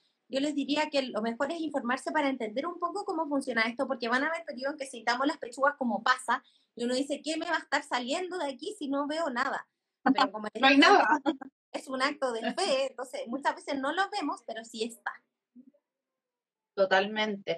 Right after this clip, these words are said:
Speaker 2: Y relajarse también es un súper buen consejo. A veces nosotras mismas nos ponemos tanta presión de
Speaker 1: Sí.
Speaker 2: que nació la guaguita, de que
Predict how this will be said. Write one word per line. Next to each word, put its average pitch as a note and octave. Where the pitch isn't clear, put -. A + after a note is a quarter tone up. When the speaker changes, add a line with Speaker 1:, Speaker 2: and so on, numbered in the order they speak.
Speaker 2:
Y A3+
relajarse A3+
también A#3+
es C#4
un C4
súper D#4+
buen D#4+
consejo. D#4
A G3
veces C#4+
nosotras B3+
mismas C#4+
nos C#4+
ponemos C4
tanta G#4
presión G3
de A3+
Speaker 1:
Sí. F#3
Speaker 2:
que G#3
nació G#3
la E4
guaguita, D#4
de A#3+
que G#3